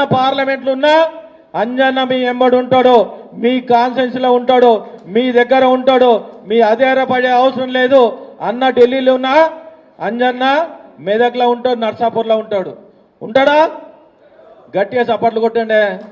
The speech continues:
అదేవిధంగా రాబోయే రోజుల్లో మీరు ధైర్యంగా ఉండాలి. మీ ఎంబడి మేముంటాం. లోకల్ బాడీ ఏవైతే ఉన్నాయో అన్న ఫస్ట్ టైమ్ వచ్చినందుకు లోకల్ బాడీ గిఫ్ట్గా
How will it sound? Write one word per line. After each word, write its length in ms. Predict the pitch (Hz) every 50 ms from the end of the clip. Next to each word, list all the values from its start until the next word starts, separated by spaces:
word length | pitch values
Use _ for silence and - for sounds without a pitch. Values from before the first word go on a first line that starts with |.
| - - - - - - - _ - - _ _ - - - - - - - - - _ - _ - - _ _ _ - - _ _ _ _ - - _ _ _ - 156
అదేవిధంగా 560 | 196 240 262 277 277 277 269 277 277 285 285 294 294 285 - - - - - - - _ - 147
రాబోయే 320 | 202 226 269 277 294 294 285 294
రోజుల్లో 280 | 285 285 294 294 294 285 277
మీరు 140 | 277 277 - - 254
ధైర్యంగా 360 | 254 294 294 294 294 285 294 285
ఉండాలి. 340 | 285 294 294 302 302 294 294 277 233 - - - - - - 190
మీ 80 | 208 233 262 262
ఎంబడి 240 | 262 269 294 294 285 269
మేముంటాం. 520 | 277 277 277 285 294 285 285 302 302 320 311 311 - - - - - 170 196
లోకల్ 340 | 247 277 269 277 285 277 277 277
బాడీ 320 | 277 277 277 285 285 285 285 262 208 190 - - - - 196 208
ఏవైతే 300 | 247 262 269 277 269 277 269 269
ఉన్నాయో 240 | 277 294 294 294 262 254
అన్న 160 | 277 285 302 294 269 226
ఫస్ట్ 220 | 254 247 226 285
టైమ్ 160 | 294 285 277 269
వచ్చినందుకు 560 | 262 269 277 277 269 277 277 269 269 285 294 285 262 226 - - - - - - - 175
లోకల్ 360 | 220 254 262 262 277 269 269 262 269
బాడీ 180 | 269 262 269 269 -
గిఫ్ట్గా 400 | 240 254 226 233 294 277 294 285